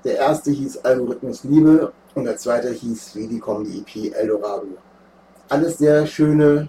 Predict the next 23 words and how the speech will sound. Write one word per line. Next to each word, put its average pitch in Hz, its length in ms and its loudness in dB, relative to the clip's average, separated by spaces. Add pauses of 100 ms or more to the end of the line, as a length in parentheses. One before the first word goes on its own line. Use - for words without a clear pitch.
(140)
entspannte, 131 840 -2 (140)
eingängige 127 600 -4
deutsche 117 520 -4 (360)
Indie-Pop-Musik. 151 920 0 (300)
Hört's - 220 -4
euch - 140 -6
auf - 160 -6
alle 120 180 -4
Fälle 107 200 -2
mal 101 220 -4
an. - 200 -12 (1400)
Den 127 100 -6
nächsten 123 480 -6
Song, 147 240 -2
den 143 140 0
ich 131 120 -4
euch - 160 -4
neu 120 200 0
vorstellen 139 840 2
möchte, 131 340 2
ist - 680 0
der 113 160 0
Song 113 240 -2